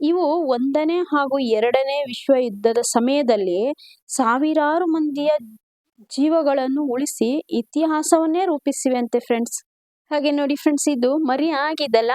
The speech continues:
ಇಷ್ಟು ದೊಡ್ಡ, ಇವಾಗ ಇವೆರಡು ಹೊರಗಡೆ ಹೋಗ್ತವೆ. ಆಮೇಲೆ ಇದ್ರದ್ದು ಗಂಡು ಪಾರಿವಾಳನೆ ಮತ್ತೆ ಅದಕ್ಕೆ, ಮ್, ಬಾಯಲ್ಲಿ ಇಟ್ಕೊಬಂದು ಮರಿಗೆ, ಆ, ಎಲ್ಲ ಫುಡ್ ತಿನ್ಸೋದು ಫ್ರೆಂಡ್ಸ್. ಅದು ಏನು ಮಾಡ್ತಾ ಇರ್ಲಿಲ್ಲ ಹೆಣ್ಣು ಪಾರಿವಾಳ,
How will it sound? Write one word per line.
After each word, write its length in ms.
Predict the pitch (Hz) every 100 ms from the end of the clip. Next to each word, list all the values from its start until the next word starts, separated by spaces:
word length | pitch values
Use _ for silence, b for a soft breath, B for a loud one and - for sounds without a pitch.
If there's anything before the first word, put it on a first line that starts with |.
| 330
ಇಷ್ಟು 260 | 311 - 247
ದೊಡ್ಡ, 200 | 254 226 311 392 B B
ಇವಾಗ 280 | 302 311 359
ಇವೆರಡು 420 | 370 320 285 302
ಹೊರಗಡೆ 400 | 349 302 262 262
ಹೋಗ್ತವೆ. 520 | 277 262 _ 226 190 208 320 b b -
ಆಮೇಲೆ 560 | 302 359 370 285 254
ಇದ್ರದ್ದು 580 | 294 269 269 302 302 294
ಗಂಡು 400 | 269 277 294 339
ಪಾರಿವಾಳನೆ 920 | - 320 302 294 285 269 233 208 214 320 B -
ಮತ್ತೆ 240 | 285 294 294
ಅದಕ್ಕೆ, 640 | 277 254 262 - 285 269
ಮ್, 440 | 262 254 247 240
ಬಾಯಲ್ಲಿ 380 | 240 254 262 269
ಇಟ್ಕೊಬಂದು 680 | 254 _ 240 233 240 240 339
ಮರಿಗೆ, 600 | 381 277 247 247 254 381 - B B
ಆ, 260 | 269 277 269
ಎಲ್ಲ 260 | 262 269 269
ಫುಡ್ 460 | - 262 220 339
ತಿನ್ಸೋದು 440 | 359 285 262 247 220
ಫ್ರೆಂಡ್ಸ್. 680 | - 214 214 226 - _ -
ಅದು 200 | 277 285
ಏನು 260 | 320 302
ಮಾಡ್ತಾ 360 | 311 302 - 262
ಇರ್ಲಿಲ್ಲ 300 | 240 240 233
ಹೆಣ್ಣು 280 | 233 240 -
ಪಾರಿವಾಳ, 360 | 240 226 208